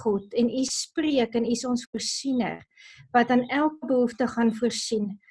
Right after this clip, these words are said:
Dankie, Vader, vir die geestelike kos wat ons ontvang en dat ons U naam net kan oplig oor ons in hierdie dag. In Jesus naam.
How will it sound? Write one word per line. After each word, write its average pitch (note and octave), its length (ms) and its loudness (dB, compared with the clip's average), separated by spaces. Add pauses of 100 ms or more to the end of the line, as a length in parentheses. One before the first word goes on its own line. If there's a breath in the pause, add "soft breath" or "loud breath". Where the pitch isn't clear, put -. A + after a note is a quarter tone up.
(140 soft breath)
Dankie, C4 400 2
Vader, C#4+ 480 0
vir C4 160 -4
die A#3 140 0
geestelike - 580 -8
kos B3 300 0
wat A#3+ 180 -2
ons A3+ 160 0
ontvang C#4 600 -4 (420 soft breath)
en A#3+ 80 4
dat B3 160 4
ons B3+ 160 2
U C#4+ 240 0
naam B3+ 400 4
net B3+ 160 0
kan A#3 240 0
oplig A3+ 560 -2
oor B3 300 2 (100)
ons A3 160 -4
in G#3+ 160 0
hierdie A3 240 -2
dag. F#3+ 320 -2 (560 soft breath)
In G#3+ 160 2
Jesus G3 480 -2
naam. F#3 300 -6